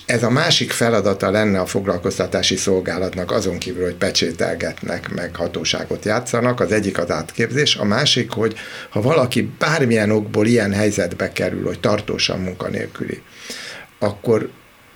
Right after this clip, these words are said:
akkor adjanak melléje segítőt. És ehhez kellenek szociális munkások, akik például segítenek, ö, életrajzot írni, segítenek abban, hogy beilleszkedjen egy munkai környezetbe.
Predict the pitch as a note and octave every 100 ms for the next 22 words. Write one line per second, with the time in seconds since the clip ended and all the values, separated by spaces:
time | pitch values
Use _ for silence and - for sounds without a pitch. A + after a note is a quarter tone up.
0 | - - A2 - A#2+ - E3 B2+ G2 G2
1 | - - G#2+ G2 G2 F#2 - F#2+ - -
2 | - - G#2 - - - - - - B2+
3 | - - - - D3+ D3 B2+ C3+ A#2+ A#2
4 | A2 - B2 B2 G2+ F#2+ F#2+ A#2+ A#2+ B2
5 | A#2 C3 B2+ B2 C3+ B2+ D3 C3+ D#3 D3+
6 | F3 G#2 F2+ B2 A#2+ A2+ - - - -
7 | - - - F#2 E2 G2 G2 - - -
8 | - - - - - - B2+ F#2 E2+ -
9 | E2+ F2 F2 E2 F#2 E2+ - G#2+ - -
10 | - - D3 A2+ G#2 - G2+ G2 A2+ A2
11 | A2+ G#2 G2+ G2 G#2 A#2 A#2 A2 F#2+ F#2
12 | - F#2+ F#2 G2 F#2+ G2 G#2 F#2+ F#2 F2
13 | - - G1+ - G1+ G1+ - -